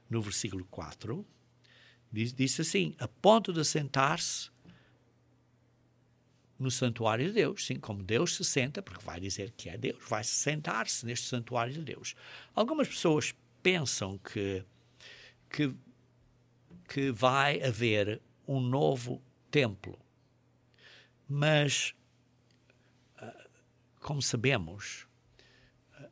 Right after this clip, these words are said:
mesmo no Antigo Testamento, o templo só foi construído durante o período de Salomão,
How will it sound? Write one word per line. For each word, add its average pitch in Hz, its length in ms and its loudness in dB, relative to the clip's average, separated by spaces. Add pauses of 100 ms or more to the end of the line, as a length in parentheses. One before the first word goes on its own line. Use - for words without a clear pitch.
(140)
mesmo 117 360 2
no 104 100 0
Antigo 107 280 0
Testamento, 101 760 -6 (160)
o 120 100 2
templo 156 520 -2
só 117 180 0
foi 151 220 -2
construído 107 1000 -6 (1400)
durante 127 500 2
o - 20 -6
período 113 720 0 (340)
de 113 280 -4 (260)
Salomão, 98 800 -2